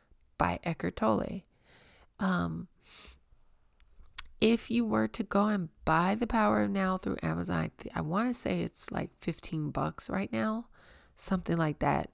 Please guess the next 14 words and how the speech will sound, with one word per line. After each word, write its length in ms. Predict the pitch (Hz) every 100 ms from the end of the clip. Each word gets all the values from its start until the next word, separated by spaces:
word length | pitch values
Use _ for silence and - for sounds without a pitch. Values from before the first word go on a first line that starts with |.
| -
It's 240 | 190 - -
also 400 | 202 208 - 220
worth 580 | 175 175 165 170 - - - - - - -
buying 540 | 151 147 110 - - - - - _
if 240 | 170 151 -
you 140 | 175
like 360 | 160 156 151 -
hard 460 | 175 - 151 151
copy 300 | - - -
books, 540 | 139 135 127 - - - _
not 240 | - 190 -
hardcover, 800 | 165 143 156 - - 156 165 -
but 160 | -
just, 360 | - 147 135